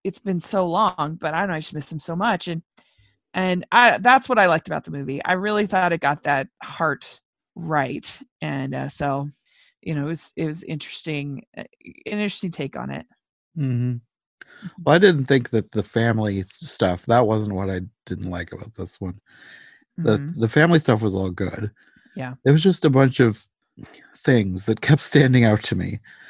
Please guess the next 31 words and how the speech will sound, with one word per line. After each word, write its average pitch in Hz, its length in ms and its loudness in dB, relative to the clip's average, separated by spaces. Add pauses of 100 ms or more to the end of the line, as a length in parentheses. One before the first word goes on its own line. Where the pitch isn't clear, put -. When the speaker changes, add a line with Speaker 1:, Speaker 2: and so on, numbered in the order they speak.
Speaker 1:
Uh-huh. 143 540 -10
Speaker 2:
Like, 113 300 4 (100)
the 127 140 2
office 120 500 4
workers, 95 760 0 (720)
th-, 139 200 -2
they 131 140 8
all 147 220 8
seemed 131 280 4
to 107 60 2
have 107 200 4
very 113 260 6
cheesy 117 480 4
dialogue, 92 800 0 (100)
and 95 160 -6
their 107 180 0
acting 104 600 0 (560)
was 92 160 -4
not 95 220 0
the - 80 -8
greatest. - 800 -8
<laughs> - 40 -20 (100)
Speaker 1:
Yeah, 196 380 -4
that's - 220 -8
fair. 160 520 4
Speaker 2:
Like, - 180 -10 (500)
it 123 180 6
ranged 147 300 8
from, 127 140 4
like, 117 200 6
decent 170 560 6